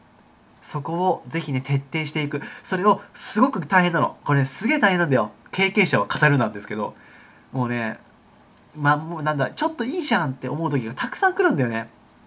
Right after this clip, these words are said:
やっぱ自分で決めたことなんで、破るのも簡単だからさ。そう。でも、それをね、ぜひぐっとこらえて続けてみると、なんかね、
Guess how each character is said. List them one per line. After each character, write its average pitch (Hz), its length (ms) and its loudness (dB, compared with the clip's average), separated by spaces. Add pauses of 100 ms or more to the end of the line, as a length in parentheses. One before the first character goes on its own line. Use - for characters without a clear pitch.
(160)
や 123 80 -6
っ - 20 -4
ぱ 113 40 -2
自 127 140 -4
分 226 140 -2
で 226 60 -4
決 220 100 -2
め 220 80 2
た 220 80 4
こ 214 80 0
と 220 60 4
な 147 100 4
ん 107 40 -2
で、 107 140 2
破 170 120 4
る 226 80 4
の 131 60 0
も 104 80 -4
簡 196 180 -4
単 202 120 -2
だ 185 100 -2
か 127 80 -4
ら 104 80 -6
さ。 90 200 -10 (840)
そ 107 220 -10 (180)
う。 - 20 -14
で 127 80 -6
も、 147 340 -4 (280)
そ 151 100 -8
れ 139 80 0
を 139 80 0
ね、 135 140 2
ぜ 139 120 -8
ひ 127 300 -4
ぐ 147 140 -2
っ 185 40 0
と 143 220 -4
こ 139 120 -6
ら 202 120 2
え 120 60 -4
て 123 240 -4
続 139 240 -6
け 156 100 -8
て 156 140 -6
み 175 120 0
る 139 120 -4
と、 151 320 0 (400)
な 175 160 2
ん - 20 -6
か 120 140 0
ね、 113 180 -2